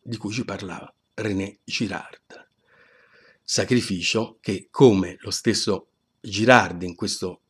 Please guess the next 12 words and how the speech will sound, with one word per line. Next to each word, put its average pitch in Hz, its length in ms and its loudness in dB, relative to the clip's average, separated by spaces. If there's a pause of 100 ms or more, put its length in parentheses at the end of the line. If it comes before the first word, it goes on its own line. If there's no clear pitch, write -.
interessantissimo 101 1200 -4
saggio 110 680 -4
dimostra, 117 720 -2 (520)
ha 117 140 2
sempre 147 960 6
riportato 104 1120 -2
la 120 200 -2
pace 101 520 -6 (160)
nella 110 320 -4
comunità 110 600 -8 (580)
fino 120 600 -2 (460)
dalla 95 480 -8